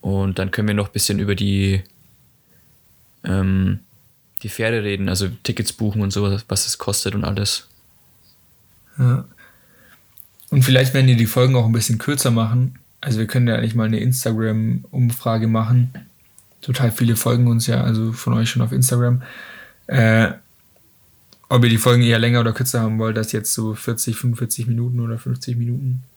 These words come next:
Speaker 1: Mhm.
Speaker 2: Weil ich kann's gar nicht einschätzen, wie es jetzt ist zum Anhören oder wo ihr überhaupt den Podcast hört und, ähm, ob ihr schon in Neuseeland seid oder wie. Genau. Das wäre, glaub
Speaker 1: Ja.
Speaker 2: ich, auch mal ganz interessant zu wissen. Ja. Genau.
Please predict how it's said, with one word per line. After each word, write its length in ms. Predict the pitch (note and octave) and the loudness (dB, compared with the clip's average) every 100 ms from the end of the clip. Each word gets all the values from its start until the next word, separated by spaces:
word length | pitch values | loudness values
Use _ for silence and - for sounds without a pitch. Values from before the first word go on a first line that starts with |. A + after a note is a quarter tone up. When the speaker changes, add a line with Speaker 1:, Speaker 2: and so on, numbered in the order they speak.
| _ | _
Speaker 1:
Mhm. 280 | - G#2+ A#2 | -4 0 0
Speaker 2:
Weil 280 | A2 A#2 - _ _ | 0 -4 -8 _ _
ich 100 | - | -4
kann's 200 | A#2+ - | -4 0
gar 120 | A#2 | 0
nicht 160 | A#2+ A#2+ | 0 0
einschätzen, 600 | A#2 A2 A#2 A2+ A#2+ - | -2 -2 -2 -2 -2 -4
wie 180 | C#3+ A#2 | -2 0
es 100 | A2 | 0
jetzt 160 | A2+ | 0
ist 160 | B2 B2+ | -2 -2
zum 120 | B2 | 0
Anhören 380 | B2 B2 B2 A2+ | 2 4 4 4
oder 300 | A2 A2 B2+ - - - - - - | 2 0 -4 -12 -16 -18 -20 -16 0
wo 180 | B2 B2+ | 4 6
ihr 100 | A#2 | 6
überhaupt 260 | A2 A2 | 2 0
den 80 | A#2 | 0
Podcast 440 | G#2+ A#2 A#2+ - - | 0 0 0 0 2
hört 300 | A#2+ A#2+ C3 | 2 2 0
und, 580 | B2+ G#2+ G#2 - - - | -2 -2 -2 -6 -8 -2
ähm, 440 | A#2 G#2 G#2+ A2+ - | 0 0 -2 -4 -4
ob 180 | B2 A2+ | -2 0
ihr 40 | |
schon 140 | G#2 A2+ | 0 0
in 60 | |
Neuseeland 320 | G#2+ A2 A2 G#2+ | 2 0 0 0
seid 260 | A2 A#2 | 0 0
oder 180 | A2+ G#2+ | 0 0
wie. 220 | A2 A2 A2+ - | 0 0 -4 -4
Genau. 340 | A2 A2 A2+ - _ _ _ _ - - - | 0 0 -2 -8 _ _ _ _ -20 -14 -10
Das 140 | - | -2
wäre, 80 | B2+ | 2
glaub 140 | A2 A2 | 2 2
Speaker 1:
Ja. 0 | |
Speaker 2:
ich, 80 | |
auch 20 | A2+ | 2
mal 100 | A2 | 2
ganz 180 | A2 A#2 | 0 0
interessant 420 | A2 G#2+ A#2+ A2+ | -2 -2 -2 -2
zu 120 | A#2 | -2
wissen. 280 | A2+ B2+ A#2 - _ _ _ _ | -2 -2 -4 -6 _ _ _ _
Ja. 220 | A#2 - - _ _ - - - - - - - - - - _ - | -4 -4 -8 _ _ -20 -20 -18 -18 -18 -20 -20 -20 -20 -20 _ 0
Genau. 360 | C#3+ C#3 A2 | 2 4 2